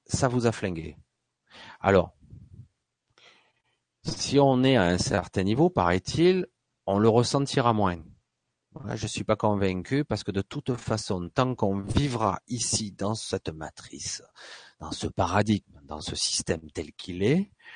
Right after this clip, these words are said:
tôt ou tard, il y a quelque chose qui va vous écorcher, vous blesser. Après, euh, soit vous, vous allez vous retirer dans la haute montagne, dans un monastère, prier, et puis vous vous coupez du monde,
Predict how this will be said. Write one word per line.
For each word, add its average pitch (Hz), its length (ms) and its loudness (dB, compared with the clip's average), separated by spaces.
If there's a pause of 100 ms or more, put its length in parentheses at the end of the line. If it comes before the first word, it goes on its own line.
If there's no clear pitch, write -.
(440)
tôt 85 160 -2
ou 80 60 -8 (100)
tard, 135 240 4
il 147 100 0
y 95 140 0
a 90 80 -4
quelque - 320 -8
chose 139 340 0
qui 139 140 -6
va 120 80 2
vous 98 220 -2
écorcher, 95 520 -4
vous 131 160 -2
blesser. 101 460 0 (1080)
Après, 117 360 2
euh, 87 260 2
soit 101 320 2
vous, 82 560 -10
vous 87 180 -10
allez 92 140 0
vous 90 140 2
retirer 92 560 2
dans 82 120 -6
la 85 120 -2
haute 87 160 -2
montagne, 87 480 -2
dans 78 200 -6
un 78 60 -4
monastère, 80 680 -4
prier, 87 760 -8
et 80 100 -20
puis 87 160 -10
vous 87 140 -8
vous 85 80 -4
coupez - 260 -4
du 82 140 -8
monde, 139 420 -2